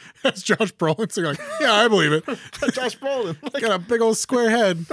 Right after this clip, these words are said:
Speaker 1: <laughs>
Speaker 2: they painted you blue. <laughs> Looking good, man. <laughs> Uh,
Speaker 1: So it'll just be interesting. Well, and it's projected to do less than Batman versus Superman, which did eighty-seven, eight hundred seventy-three million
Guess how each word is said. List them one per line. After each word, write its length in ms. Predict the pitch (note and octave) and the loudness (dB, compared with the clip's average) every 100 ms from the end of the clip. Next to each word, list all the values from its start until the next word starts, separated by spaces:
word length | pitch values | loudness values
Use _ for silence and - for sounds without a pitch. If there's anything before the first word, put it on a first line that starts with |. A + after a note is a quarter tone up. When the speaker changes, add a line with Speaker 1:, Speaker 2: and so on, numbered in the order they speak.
| - _ - - - | -12 _ -12 -10 -8
Speaker 1:
<laughs> 540 | - - _ _ _ | -10 -12 _ _ _
Speaker 2:
they 80 | - | -14
painted 380 | D3 A#3+ A#3+ A3 | -8 -6 -4 -6
you 80 | A3 | -6
blue. 380 | E3 A3 D4+ C4 | -8 -8 -6 -4
<laughs> 1900 | B3 C4+ D4+ E4+ - D4 - - D4 - C#4 - - D4 - C4 - A3+ | -2 0 0 0 2 2 2 2 2 2 2 2 0 -2 -2 -4 -4 -4
Looking 240 | B3+ C4+ B3+ | -4 -2 -4
good, 200 | C#4+ B3 | -4 -2
man. 240 | B3+ C4+ - | -2 -4 -6
<laughs> 40 | - - - E4 - - - - _ - _ - D#4+ - - - - _ _ _ - | -20 -16 -10 -8 -6 -8 -6 -10 _ -12 _ -20 -20 -20 -20 -20 -20 _ _ _ -10
Uh, 280 | D#3 D3+ G#2 G#2+ | -6 -4 -6 -10
Speaker 1:
So 180 | - E3+ | -6 -2
it'll 140 | F3+ | 0
just 140 | F3+ F3 | -2 -2
be 80 | D3 | -2
interesting. 400 | C3+ C#3+ C3+ C#3 | -2 -4 -6 -4
Well, 140 | D3 | -2
and 320 | D3 D3 C#3+ - _ - - - _ - | -2 -4 -10 -16 _ -18 -16 -18 _ -10
it's 120 | D3 | -6
projected 460 | F3+ E3 G#3+ C4 | -4 0 0 -2
to 60 | G3+ | -2
do 140 | F#3 E3 | -2 0
less 240 | D3+ D3 | 0 0
than 120 | D#3 | -2
Batman 280 | C#3+ C#3 C3+ | -2 -2 -2
versus 180 | C3 B2+ | -4 -4
Superman, 260 | B2+ A#2 A2+ | -4 -6 -8
which 140 | A2+ | -8
did 160 | B2 A#2 | -8 -6
eighty-seven, 560 | B2 C3+ - C3 B2+ - _ _ _ | -4 -4 -2 -6 -6 -14 _ _ _
eight 140 | D#3+ D3+ | -4 -2
hundred 260 | D#3 C#3 | -2 -4
seventy-three 500 | - C3+ B2+ A#2 B2+ | -4 -4 -4 -6 -6
million 400 | A2+ G2+ G#2 G#2+ | -6 -10 -14 -16